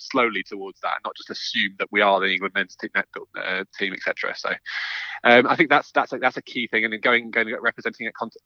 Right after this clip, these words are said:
uh, competitions like they're gonna have at twenty twenty in Perth, um,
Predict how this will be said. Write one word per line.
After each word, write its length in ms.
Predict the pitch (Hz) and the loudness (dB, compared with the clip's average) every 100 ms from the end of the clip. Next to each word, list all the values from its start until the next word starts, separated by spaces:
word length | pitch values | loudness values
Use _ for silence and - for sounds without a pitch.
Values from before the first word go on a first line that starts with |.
| 110 | -4
uh, 260 | 104 104 101 | 2 2 2
competitions 580 | - - - - 104 101 | -2 -10 -8 -6 -6 4
like 260 | 113 117 - | 8 8 6
they're 120 | 101 | 4
gonna 140 | 104 | 4
have 180 | 98 104 | 4 2
at 100 | 107 | 2
twenty 280 | - 110 104 | 0 -2 -2
twenty 640 | - 107 - 107 101 101 - | -2 -2 -2 -2 0 0 -2
in 180 | 104 98 - | -2 -4 -2
Perth, 320 | 117 104 - - - - - - | 2 2 0 -10 -20 -18 -18 -4
um, 540 | 104 104 101 98 95 | 2 4 4 2 -6